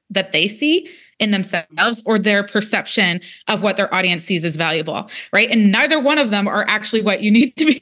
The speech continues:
<laughs> pricing based off of. It needs to be on what your target audience will actually see as valuable. And sometimes you need to explain to them why it's so valuable. Sometimes they don't know it off the,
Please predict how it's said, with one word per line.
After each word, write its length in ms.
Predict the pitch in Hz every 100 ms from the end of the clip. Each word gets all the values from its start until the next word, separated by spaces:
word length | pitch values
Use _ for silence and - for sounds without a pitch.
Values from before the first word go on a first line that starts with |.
| -
<laughs> 40 | 320
pricing 420 | 294 311 294 247
based 260 | 254 277
off 160 | 233 208
of. 160 | 190 185 - -
It 80 | -
needs 240 | 247 262 262
to 80 | 262
be 400 | 247 233 233 226 - _
on 280 | - 208 208
what 240 | 190 220 202
your 340 | 202 208 202 -
target 280 | - 214 208
audience 300 | 202 196 175
will 160 | 190 -
actually 320 | 185 175 -
see 220 | 185 - 165
as 120 | 160
valuable. 500 | 156 170 190 226 262 - -
And 120 | 233 214
sometimes 400 | 220 233 240 233
you 60 |
need 140 | 214 214
to 100 | 214
explain 460 | 208 - 196 208
to 100 | 208
them 160 | 175 165
why 140 | 156 151
it's 160 | -
so 120 | 185
valuable. 420 | 156 151 - - 156
Sometimes 320 | 190 185 190
they 100 | 185
don't 180 | 175 165
know 120 | 170
it 60 | 160
off 220 | 151 -
the, 340 | 160 160 110